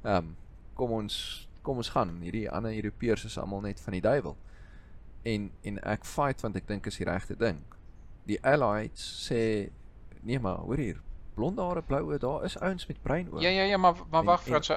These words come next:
Speaker 2: ek
Speaker 1: we love you, dude.
Speaker 2: As jy reeds in land bly en almal sê jy moet gaan veg en so, ek is so bly ons het 'n opsie waar jy nie hoef te opt-in vir sulke, of wat, wat jy nie hoef te opt-out nie. Dat wat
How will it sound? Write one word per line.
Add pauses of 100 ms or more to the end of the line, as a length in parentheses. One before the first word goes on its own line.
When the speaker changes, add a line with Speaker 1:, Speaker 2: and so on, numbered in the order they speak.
(120)
Speaker 2:
ek
Speaker 1:
we
love
you,
dude.
Speaker 2:
As
jy
reeds
in
land
bly (300)
en
almal
sê
jy
moet
gaan
veg
en
so, (100)
ek
is
so
bly
ons
het
'n
opsie
waar
jy
nie (100)
hoef (520)
te
opt-in
vir
sulke,
of
wat,
wat
jy
nie
hoef
te
opt-out
nie.
Dat
wat